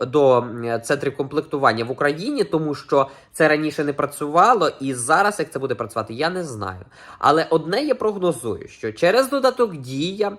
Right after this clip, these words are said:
вони зможуть це зробити. Станом на сьогоднішній день, наскільки мені відомо, то водії таксі, українці,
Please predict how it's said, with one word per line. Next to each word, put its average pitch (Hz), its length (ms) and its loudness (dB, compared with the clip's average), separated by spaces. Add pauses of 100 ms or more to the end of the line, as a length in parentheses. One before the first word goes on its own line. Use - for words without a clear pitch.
(140)
вони 139 240 0
зможуть 143 460 -2
це 143 100 -4
зробити. 120 580 -6
Станом 311 340 0
на 262 100 2
сьогоднішній 214 580 0
день, 147 380 -2
наскільки 143 400 -6
мені 135 180 -6
відомо, 123 520 0 (280)
то 175 80 2
водії 180 400 0
таксі, - 760 -6 (300)
українці, 156 840 -2